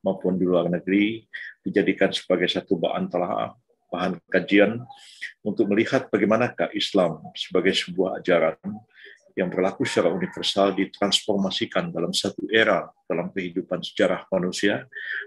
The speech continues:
dalam satu konteks masyarakat tertentu. Satu era, yaitu era abad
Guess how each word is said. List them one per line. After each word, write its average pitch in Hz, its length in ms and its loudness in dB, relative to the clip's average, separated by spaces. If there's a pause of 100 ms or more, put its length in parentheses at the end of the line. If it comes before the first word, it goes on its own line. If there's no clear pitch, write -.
dalam 104 160 4
satu 120 240 2
konteks - 720 0
masyarakat 95 640 0
tertentu. 98 560 -4 (640)
Satu - 400 -2
era, 107 400 4 (160)
yaitu 98 320 -2
era 101 400 2 (400)
abad 98 340 -4